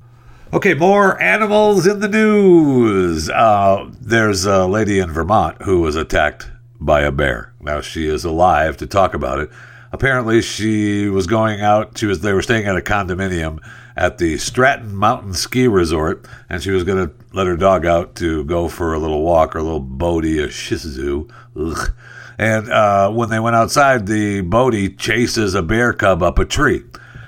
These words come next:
Uh, well, the mother bear was not happy about, uh, this little dog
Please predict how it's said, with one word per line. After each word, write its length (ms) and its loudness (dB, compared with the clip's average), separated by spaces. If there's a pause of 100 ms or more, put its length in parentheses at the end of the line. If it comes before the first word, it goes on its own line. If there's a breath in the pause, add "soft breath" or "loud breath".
(120)
Uh, 760 -2
well, 420 2
the 140 -4
mother 260 2
bear 240 0
was 180 -2
not 180 -2
happy 380 -4 (160)
about, 600 -6
uh, 600 -8 (180)
this 240 -6
little 360 -4
dog 540 -4